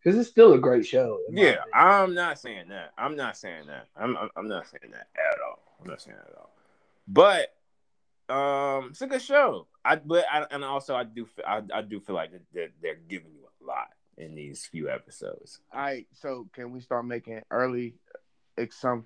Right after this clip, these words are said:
Speaker 3: like, what we think
Speaker 1: Hey, let
Speaker 3: is
Speaker 1: me,
Speaker 3: gonna happen
Speaker 1: can
Speaker 3: in
Speaker 1: I
Speaker 3: the
Speaker 1: ask a
Speaker 3: show?
Speaker 1: question right quick?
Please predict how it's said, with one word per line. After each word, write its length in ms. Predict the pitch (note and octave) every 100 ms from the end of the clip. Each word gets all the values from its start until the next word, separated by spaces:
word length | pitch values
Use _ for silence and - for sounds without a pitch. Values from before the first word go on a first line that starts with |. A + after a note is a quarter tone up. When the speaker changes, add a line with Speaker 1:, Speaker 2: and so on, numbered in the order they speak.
| -
Speaker 3:
like, 300 | A#2 A2 G#2
what 160 | A#2
we 80 | A#2+
think 240 | A2+ A#2+ G3+
Speaker 1:
Hey, 100 | G3+
let 100 | C4
Speaker 3:
is 60 |
Speaker 1:
me, 40 | C#4+
Speaker 3:
gonna 160 | A2+
happen 240 | A#2 - D3+
Speaker 1:
can 140 | G3
Speaker 3:
in 60 | F3
Speaker 1:
I 20 |
Speaker 3:
the 60 | F3+
Speaker 1:
ask 120 | F3+
a 40 |
Speaker 3:
show? 40 | F3
Speaker 1:
question 320 | F#3 F3+ F3
right 180 | E3 D#3
quick? 280 | F3+ E3+